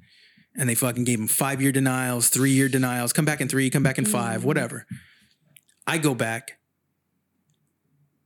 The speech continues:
Speaker 1: I go in there. I, I have my hearing, all this shit. And they send me back, right, to the little holding tank while they deliberate.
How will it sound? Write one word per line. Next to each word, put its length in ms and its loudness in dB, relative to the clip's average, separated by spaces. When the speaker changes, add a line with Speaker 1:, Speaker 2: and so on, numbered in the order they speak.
Speaker 1:
I 60 0
go 180 2
in 100 2
there. 360 0
I, 180 -4
I 40 0
have 140 -2
my 120 0
hearing, 540 0
all 240 0
this 160 2
shit. 300 -2
And 120 -2
they 60 0
send 320 2
me 360 2
back, 580 -8
right, 200 -2
to 100 0
the 120 2
little 200 0
holding 280 0
tank 380 -6
while 140 -2
they 80 0
deliberate. 540 0